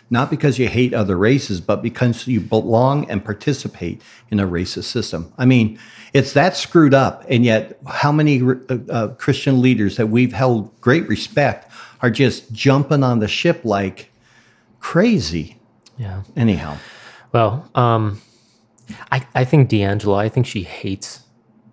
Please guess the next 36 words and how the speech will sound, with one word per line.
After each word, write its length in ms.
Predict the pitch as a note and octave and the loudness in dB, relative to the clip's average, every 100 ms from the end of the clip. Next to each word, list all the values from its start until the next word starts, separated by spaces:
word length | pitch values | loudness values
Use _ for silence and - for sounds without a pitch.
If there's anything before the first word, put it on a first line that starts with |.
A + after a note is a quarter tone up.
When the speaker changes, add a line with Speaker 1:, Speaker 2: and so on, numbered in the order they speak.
| _ _ _ _ _ _ - | _ _ _ _ _ _ -4
Speaker 2:
it 60 | |
doesn't 220 | A2 F#2+ F2 | -4 -4 -8
matter, 220 | E2+ F#2 | -10 -4
but 160 | G2+ - | -4 -2
I 100 | A#2+ | 0
think 180 | C#3 | 0
she 120 | - G#2 | -2 -6
hates 300 | G#2+ G2 F#2+ | -6 -8 -8
America. 500 | F#2+ F#2+ F#2+ G#2 G#2+ | -8 -8 -6 -6 -2
I 60 | B2+ | 0
think 180 | C#3 | 0
she 120 | - A2+ | 0 -2
hates 220 | A2+ A#2 | -2 0
everything 300 | A2+ A2 G2+ | -2 -2 -4
America 340 | G2 G2+ G2 | -4 -4 -6
stands 380 | F#2+ F#2+ F#2+ G#2+ | -14 -12 -12 -8
for. 160 | - B2+ | 0 2
Speaker 1:
Well, 100 | C3+ | 2
I 80 | |
would 140 | D#3 A#2 | 2 2
argue 320 | G2+ G2 G#2+ | 2 0 0
that 180 | G2+ F2+ | 0 -4
this 300 | - F#2+ - | -2 -4 -4
whole 600 | - A2+ G2+ F#2+ F#2 - _ _ _ | -2 2 2 2 -2 -10 _ _ _
movement, 520 | A2 B2 E3 G2+ D2 | 0 2 2 -2 -6
because 380 | - - A2+ G2+ | -10 -2 -2 0
of 120 | G2+ | -2
its 220 | F#2+ F#2 - | -2 -4 -4
cultural 480 | - A2+ - A2 | 0 0 0 0
Marxism, 800 | F2 F#2+ A2 - G2+ E2+ E2+ F2 - - _ | 2 0 -2 -4 -6 -2 -4 -6 -14 -20 _
it 140 | A2 - | -2 2
really 400 | A#2+ C3+ A2+ - | 2 4 2 2
is 240 | G#2 F#2+ | 0 0
against 640 | G#2+ G2+ G#2 G2+ - - - | -4 -2 -2 -2 -6 -14 -6
the, 180 | F#2+ - _ | -6 -6 _
the, 120 | - | -14